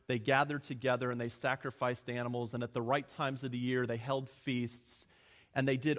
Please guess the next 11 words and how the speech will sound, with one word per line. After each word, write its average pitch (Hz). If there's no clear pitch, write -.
all 180
of 170
the 170
things 120
that 127
God 131
had 135
asked 127
them 120
to 113
do. 107